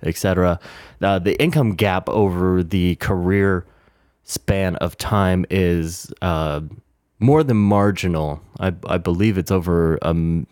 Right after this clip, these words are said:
well over a million dollars of a gap is if you went to college or not, right? And so the numbers overall would sit there and say,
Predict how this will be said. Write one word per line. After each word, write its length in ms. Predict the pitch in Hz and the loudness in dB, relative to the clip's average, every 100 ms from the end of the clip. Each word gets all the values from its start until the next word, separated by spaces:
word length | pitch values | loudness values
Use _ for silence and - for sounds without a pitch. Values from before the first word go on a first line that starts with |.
| - _ _ _ - | -18 _ _ _ -2
well 220 | 104 101 98 | 2 4 4
over 180 | 90 87 | 2 2
a 40 | |
million 400 | 87 90 90 85 | 2 2 2 2
dollars 400 | 80 82 82 80 | 0 2 0 -2
of 80 | 78 | -4
a 40 | |
gap 420 | 76 82 76 - - - - - - | -4 -2 -2 -6 -12 -20 -20 -12 -4
is 180 | 92 | 0
if 260 | 87 82 - | 2 0 -2
you 160 | 90 85 | -4 -2
went 280 | 90 87 - | -4 -6 -6
to 400 | 92 87 80 80 | -6 -4 -4 -6
college 640 | - 90 85 80 80 80 - _ _ _ _ _ _ | -4 -2 0 0 -2 -4 -14 _ _ _ _ _ _
or 200 | 92 80 | -2 0
not, 440 | 80 98 92 71 - _ _ _ - | 0 0 0 -2 -8 _ _ _ -4
right? 340 | 87 85 92 - | -2 0 -4 -6
And 160 | 95 | -6
so 260 | 82 95 90 | -2 0 0
the 220 | 80 92 | 0 -2
numbers 500 | 85 113 117 104 90 - | 0 2 2 2 0 -2
overall 640 | 98 85 92 135 101 98 | -2 0 0 2 2 2
would 180 | 95 - | 0 -2
sit 160 | 101 85 | -2 0
there 160 | 95 | 0
and 160 | 87 85 | 0 -2
say, 400 | 78 90 87 82 | -2 -2 0 -2